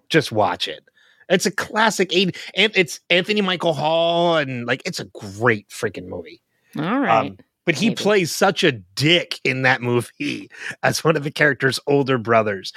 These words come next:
Speaker 1: He gets turned into a pile of shit.
Speaker 2: <laughs>
Speaker 1: A talking pile of shit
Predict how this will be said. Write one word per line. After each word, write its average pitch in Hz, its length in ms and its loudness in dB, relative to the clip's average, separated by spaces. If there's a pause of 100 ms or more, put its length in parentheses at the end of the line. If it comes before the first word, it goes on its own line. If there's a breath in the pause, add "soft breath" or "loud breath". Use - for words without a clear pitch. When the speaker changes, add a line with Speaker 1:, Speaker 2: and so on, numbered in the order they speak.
(260 loud breath)
Speaker 1:
He 247 120 4
gets 226 320 2
turned 269 400 4
into 240 320 2
a 196 80 4
pile 208 480 4
of 156 100 -2
shit. 165 400 2
Speaker 2:
<laughs> - 40 -20 (2750 loud breath)
Speaker 1:
A 208 200 4
talking 190 760 0
pile 190 440 4
of 160 120 -6
shit - 380 0